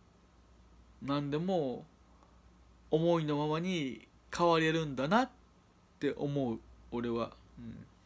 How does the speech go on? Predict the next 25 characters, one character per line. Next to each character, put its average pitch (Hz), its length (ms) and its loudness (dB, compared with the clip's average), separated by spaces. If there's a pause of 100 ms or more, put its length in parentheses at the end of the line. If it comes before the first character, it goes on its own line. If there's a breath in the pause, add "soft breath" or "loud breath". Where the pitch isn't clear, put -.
(1900 loud breath)
ま 131 80 -10
あ、 - 40 -12 (840 loud breath)
ま - 60 -14
あ、 - 20 -16 (480)
ま 62 320 -14
あ、 - 40 -20 (500)
お-、 156 100 -8 (500)
ま 123 120 -2
あ、 131 60 -2
い 165 40 -4
い 180 340 -2
映 165 40 -2
画、 180 80 2
う 185 40 -2
ん。 180 40 -6 (4000 loud breath)
ま 160 160 0
あ、 120 40 0
見 147 200 -2
ど 208 140 4
こ 254 120 0
ろ 247 140 4
と 247 120 0
し 226 60 -10
て 240 120 0
は、 185 500 4